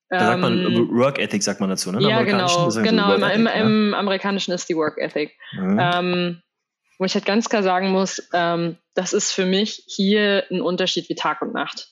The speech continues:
Speaker 2: Ähm, damit will ich jetzt nicht unbedingt mich hinstellen und sagen, dass es in Deutschland alles weiß Gott wie schlecht ist oder sonstiges. Aber es ist halt einfach ein Unterschied generell an der Stelle in dem Mindset von den Athletinnen und Athleten vorhanden, weil in Deutschland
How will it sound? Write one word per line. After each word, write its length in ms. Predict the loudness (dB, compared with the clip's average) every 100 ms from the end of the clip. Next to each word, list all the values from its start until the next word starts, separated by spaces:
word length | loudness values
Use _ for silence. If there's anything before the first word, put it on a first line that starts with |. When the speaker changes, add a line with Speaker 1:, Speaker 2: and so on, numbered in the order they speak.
| -4
Speaker 2:
Ähm, 360 | -2 0 -2
damit 320 | 0 0 0 0
will 100 | -2
ich 100 | -2
jetzt 200 | -2 0
nicht 320 | 0 0 0
unbedingt 480 | 2 2 0 0 -2
mich 140 | 0
hinstellen 360 | 0 2 0 0
und 140 | 0
sagen, 400 | 0 0 -2 -4 -10 -20 -20 _
dass 140 | -4 -2
es 120 | 0
in 120 | 2
Deutschland 340 | 2 0 0
alles 220 | 0 0 0
weiß 140 | -2
Gott 140 | -2 -2
wie 60 |
schlecht 280 | 0 0 0
ist 120 | 0
oder 140 | 0 0
sonstiges. 580 | -2 -2 -2 -2 -2
Aber 400 | -2 0 0 0
es 120 | -2 -2
ist 180 | 0
halt 120 | 0 0
einfach 360 | 0 0 -2
ein 80 | 0
Unterschied 540 | 0 2 2 2 0
generell 480 | 2 0 2 2 2
an 120 | 2
der 140 | 2 0
Stelle 300 | 0 2 2
in 100 | 2
dem 140 | 0
Mindset 480 | 0 0 0 0 0
von 180 | -2 -2
den 140 | 0
Athletinnen 460 | -2 0 -2 0 -2
und 120 | -2
Athleten 600 | -2 0 0 2 0 0 -4 -20 -20 _
vorhanden, 920 | -2 0 2 0 0 2 2 4 4 2
weil 300 | -2 0 0
in 240 | 0 -2
Deutschland 800 | 0 0 0 0 2 4 2 2